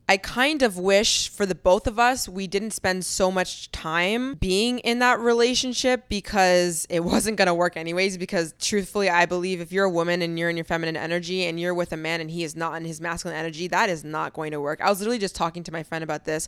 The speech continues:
this morning, which actually inspired me to do this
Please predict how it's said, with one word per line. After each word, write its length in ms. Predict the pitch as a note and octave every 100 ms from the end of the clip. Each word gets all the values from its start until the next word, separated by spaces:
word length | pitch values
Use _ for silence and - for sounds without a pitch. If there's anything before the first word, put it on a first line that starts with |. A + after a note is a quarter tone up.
| -
this 280 | F3 F#3+ G3
morning, 420 | F#3 F3+ D#3+ E3
which 160 | E3+ -
actually 800 | - F3 - G3+ F3+ E3 D#3 D#3 E3+
inspired 460 | F3 - G3+ G#3
me 100 | F3
to 100 | E3+
do 200 | E3+ A3
this 340 | E3+ F#3 -